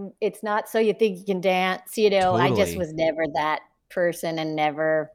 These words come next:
Speaker 1: you know, uh, but it was enough to get, it was enough for me for what I came into at that time in
Speaker 2: Mm.
Speaker 1: the ni-,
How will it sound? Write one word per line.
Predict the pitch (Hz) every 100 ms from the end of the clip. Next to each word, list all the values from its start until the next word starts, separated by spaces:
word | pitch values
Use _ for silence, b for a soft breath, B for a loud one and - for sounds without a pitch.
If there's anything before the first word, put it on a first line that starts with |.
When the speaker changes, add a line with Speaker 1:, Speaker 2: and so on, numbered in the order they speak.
| -
Speaker 1:
you | 180
know, | 143 147 180 _ _ _ _ _ _ _ _
uh, | 180 165 160 156 170 233 _ _ _ _ _ -
but | 180 220
it | 220
was | 196
enough | 202 214 208 - - -
to | 240
get, | 190 202 -
it | 226
was | 240 240
enough | 226 247 254
for | - 220
me | 208 214 226 220 220
for | - 185
what | 175 170 170 - _ -
I | 165
came | 170 - 175 160
into | 165 170 180 151
at | 147 -
that | 135 -
time | - 180 202 131
in | 165 170
Speaker 2:
Mm. |
Speaker 1:
the | 170
ni-, | 165 165